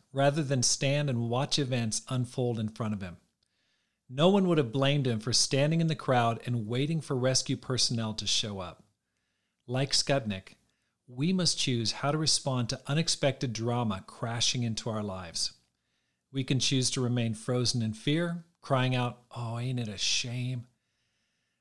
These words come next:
However, we could also dive into action. Unfortunately,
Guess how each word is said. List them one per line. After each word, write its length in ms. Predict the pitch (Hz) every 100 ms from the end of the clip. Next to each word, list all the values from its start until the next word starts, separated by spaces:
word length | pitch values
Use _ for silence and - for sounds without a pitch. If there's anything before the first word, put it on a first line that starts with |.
| _
However, 440 | 139 160 185 151
we 140 | 131 127
could 160 | 143
also 480 | - 135 151 - 170
dive 520 | 123 131 131 123 135 -
into 260 | 123 110 - -
action. 440 | 104 - - 90 - _ _ _ _ _ _ _ -
Unfortunately, 880 | 143 127 170 170 - 139 120 117